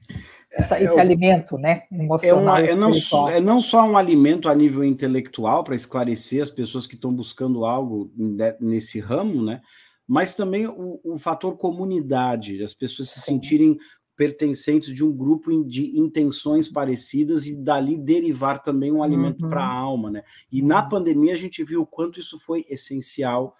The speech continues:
Speaker 1: É.
Speaker 2: durante as quarentenas, os lockdowns, quanto que a gente precisou desses grupos de apoio e
Speaker 1: É.
Speaker 2: quanto a internet ajudou a proliferar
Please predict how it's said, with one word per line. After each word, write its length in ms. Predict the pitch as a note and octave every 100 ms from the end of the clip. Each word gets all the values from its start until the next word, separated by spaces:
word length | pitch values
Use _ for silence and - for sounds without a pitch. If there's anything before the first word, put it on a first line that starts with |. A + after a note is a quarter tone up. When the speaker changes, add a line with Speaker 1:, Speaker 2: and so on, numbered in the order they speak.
| F3+
Speaker 1:
É. 240 | D#3 C#3+
Speaker 2:
durante 340 | D#3 D3 C3+ C#3+
as 120 | -
quarentenas, 840 | C#3+ C3 B2+ - C#3+ C#3+ B2+ A2
os 140 | A2
lockdowns, 680 | A#2 B2 - A2+ A#2+ C3+ B2 _ _ _ _
quanto 380 | - F3+ G3 -
que 80 | E3+
a 100 | C#3
gente 380 | C#3+ D3+ -
precisou 720 | C#3 D3+ C#3+ D#3 A#2 C3 C3+ - _ -
desses 300 | D3+ E3 D#3+
grupos 340 | A3+ A#3+ G#3
de 120 | F#3
apoio 600 | G3 - D3 D#3 F3+ A3 - _
e 160 | D#3+ A3
Speaker 1:
É. 140 | F3 C3
Speaker 2:
quanto 340 | G3 G#3+ A#3+ A#3+
a 80 |
internet 500 | G#3+ G3+ E3 D#3+ D#3 E3
ajudou 340 | D3+ C#3 D3
a 40 |
proliferar 1080 | D#3+ E3 E3+ E3 F3 G3+ F3+ C#3 A#2+ D3 -